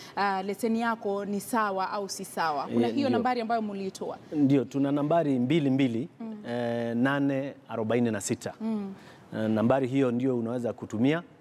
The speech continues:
Speaker 2: kutuma
Speaker 1: Mm.
Speaker 2: ujumbe.
Speaker 1: Mm.
Speaker 2: Eh, kwa nambari hiyo, na ujumbe ule utatuma kama unahitaji kuangalia leseni yako kama iko sawa,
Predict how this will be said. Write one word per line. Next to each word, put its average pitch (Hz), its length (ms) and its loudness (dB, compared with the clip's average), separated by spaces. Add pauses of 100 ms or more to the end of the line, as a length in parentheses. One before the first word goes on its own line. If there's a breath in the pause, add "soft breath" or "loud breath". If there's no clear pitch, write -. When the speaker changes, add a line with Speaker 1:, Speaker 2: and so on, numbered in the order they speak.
(140)
Speaker 2:
kutuma 175 420 0
Speaker 1:
Mm. 110 60 0
Speaker 2:
ujumbe. 110 380 2 (220)
Speaker 1:
Mm. 214 240 -8 (360 loud breath)
Speaker 2:
Eh, 110 360 2
kwa 113 200 0
nambari 113 360 2
hiyo, 143 360 2
na 113 100 -8
ujumbe 131 400 2
ule 139 160 4
utatuma 131 520 0
kama 135 240 -2
unahitaji 113 1080 -4
kuangalia 123 640 -4
leseni 117 380 2
yako 139 240 0
kama 120 280 -8
iko 117 180 -4
sawa, 123 340 -2